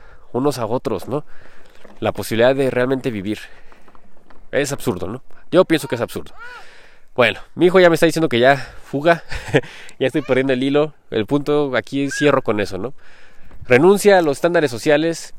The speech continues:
renuncia a tu trabajo, renuncia a todo, menos a ti mismo. Ahí está la clave, la felicidad está dentro de ti. Y no necesitas mucho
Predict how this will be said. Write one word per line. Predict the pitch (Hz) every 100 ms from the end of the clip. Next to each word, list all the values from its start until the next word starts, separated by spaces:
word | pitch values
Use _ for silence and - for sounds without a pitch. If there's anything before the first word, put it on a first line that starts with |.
| -
renuncia | 120 123 160 185 180 175 170 - - -
a | -
tu | 104
trabajo, | 110 110 139 143 143 - -
renuncia | 117 127 170 165
a | 139
todo, | 151 139 131 139 - - -
menos | 131 147
a | 139
ti | 143
mismo. | 160 160 120 - - - - -
Ahí | 120 156
está | 170 165
la | 156
clave, | 160 160 117 -
la | 101
felicidad | 104 117 - 139 151 -
está | 123 - 139
dentro | 147 135
de | 120
ti. | - 135 - - - - - - - - -
Y | 147
no | 175
necesitas | 185 156 156 170 -
mucho | 165 170 104